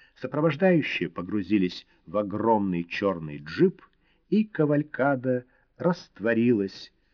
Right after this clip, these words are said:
в изобилующей чудесами московской ночи. Обессиленный Волк откинулся на сиденье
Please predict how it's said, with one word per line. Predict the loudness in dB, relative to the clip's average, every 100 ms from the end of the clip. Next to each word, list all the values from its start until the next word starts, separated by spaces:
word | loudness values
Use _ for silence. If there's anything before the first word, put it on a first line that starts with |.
| _ _
в | -2 0
изобилующей | 0 0 2 4 4 2 0 2 2
чудесами | 2 -4 -6 -6 -2 0 0 -4 -8 -12 _ _ _ _
московской | -14 -14 -6 -4 -4 -8 -6 -2 -2 -6 _ _ _ _
ночи. | -12 -6 -2 -2 -6 -16 _ _ _ _ _ _ _ -12
Обессиленный | -8 -8 -2 0 2 4 2
Волк | 2 2 2 0 -8 -20 _ _ -18
откинулся | -18 -6 -2 -2 -4 -10 -10
на | -10
сиденье | -8 -4 0 2 0 -4 -8